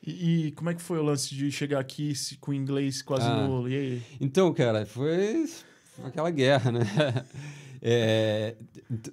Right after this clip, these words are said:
Speaker 2: teve esse, e-, eles chamam de placement exam, que você
Speaker 1: Ah,
Speaker 2: faz pra
Speaker 1: sim.
Speaker 2: você sacar o nível de,
Speaker 1: Uhum.
Speaker 2: dos, do, do nível teórico, o nível
Speaker 1: Uhum.
Speaker 2: de, de, de, do seu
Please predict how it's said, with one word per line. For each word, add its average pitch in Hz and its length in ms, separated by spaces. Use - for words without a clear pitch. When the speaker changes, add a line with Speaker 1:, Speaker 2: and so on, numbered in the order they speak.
Speaker 2:
teve 143 220
esse, 120 880
e-, 117 280
eles 113 400
chamam 117 340
de 101 100
placement 104 680
exam, 95 540
que - 120
você 127 260
Speaker 1:
Ah, 131 180
Speaker 2:
faz 123 400
pra 127 120
Speaker 1:
sim. 113 80
Speaker 2:
você 123 240
sacar 143 400
o 147 40
nível 131 360
de, 110 560
Speaker 1:
Uhum. 131 80
Speaker 2:
dos, 98 540
do, 101 140
do - 80
nível 101 300
teórico, 101 640
o 95 100
nível 127 240
Speaker 1:
Uhum. 123 60
Speaker 2:
de, - 180
de, 92 280
de, - 180
do 135 80
seu - 340